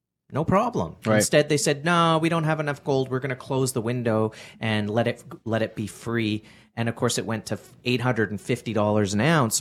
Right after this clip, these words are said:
Speaker 1: which, you know, if you had, if you bought it at thirty-five and it went to eight fifty, you did incredibly well. Well, w-, why can't it start at,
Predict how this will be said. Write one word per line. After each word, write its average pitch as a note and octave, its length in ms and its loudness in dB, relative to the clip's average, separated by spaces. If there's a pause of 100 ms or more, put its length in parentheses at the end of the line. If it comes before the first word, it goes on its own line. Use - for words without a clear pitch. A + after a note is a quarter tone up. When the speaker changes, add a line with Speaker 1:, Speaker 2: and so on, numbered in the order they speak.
Speaker 1:
which, - 280 -2 (340)
you C#3+ 120 -2
know, A2+ 140 0
if A#2+ 120 -8
you C3+ 140 -2
had, C3+ 160 2 (280)
if B2+ 160 -12
you C#3 60 -2
bought B2+ 200 4
it A#2 100 0
at - 140 -6
thirty-five B2 560 0
and G2 80 -2
it F#2 60 -6
went A2 180 -6
to - 140 -12
eight G#2+ 160 -8
fifty, D3+ 340 -2
you F2+ 160 -6
did A#2+ 200 -4
incredibly A#2+ 520 -2
well. C#3+ 260 0
Well, G#2+ 140 -2
w-, B2+ 380 -12
why B2+ 160 2
can't C3 300 -4
it B2+ 180 -6
start B2 340 -2
at, A2+ 300 -4